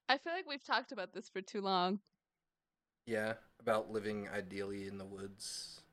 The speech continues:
Speaker 1: Yes.
Speaker 2: with a little
Speaker 1: Ugh.
Speaker 2: jackalope friend.
Speaker 1: That would be constantly intox-, well,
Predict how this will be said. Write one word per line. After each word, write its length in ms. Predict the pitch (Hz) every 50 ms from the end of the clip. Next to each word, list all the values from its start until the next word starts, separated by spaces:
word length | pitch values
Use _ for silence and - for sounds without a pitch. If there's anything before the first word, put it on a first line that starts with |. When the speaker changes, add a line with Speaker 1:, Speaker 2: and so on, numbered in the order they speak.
| _ _ _ _ _ _ _ _ _ _ _ _
Speaker 1:
Yes. 420 | - - 240 - - - - - -
Speaker 2:
with 120 | - 107
a 80 | 110 104
little 180 | 104 107 101 101
Speaker 1:
Ugh. 60 | 240 -
Speaker 2:
jackalope 500 | - 95 95 92 - - 107 101 98 -
friend. 400 | - - 101 101 104 104 110 117 - - _ _ _ _ _ _ _ _ _ _ _ _ _ _ _ _ _ _ _
Speaker 1:
That 120 | 247 247 247
would 120 | 269 247
be 140 | - 269 254
constantly 560 | - 269 262 277 285 - 269 226 247 247 240
intox-, 320 | 247 262 254 240 - - -
well, 400 | 269 311 339 320 320 311 285